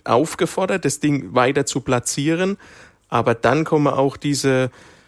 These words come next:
Anwendungsentwickler, beziehungsweise die, die auch die, die Security verantworten, also sprich, ähm, ja, äh,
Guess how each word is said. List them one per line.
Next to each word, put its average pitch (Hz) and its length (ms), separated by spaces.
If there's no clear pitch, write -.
Anwendungsentwickler, 135 1120
beziehungsweise 131 680
die, 135 220
die 127 240
auch 123 260
die, 127 340
die 127 160
Security 151 880
verantworten, 135 800
also 123 200
sprich, 131 320
ähm, 123 460
ja, 123 240
äh, - 40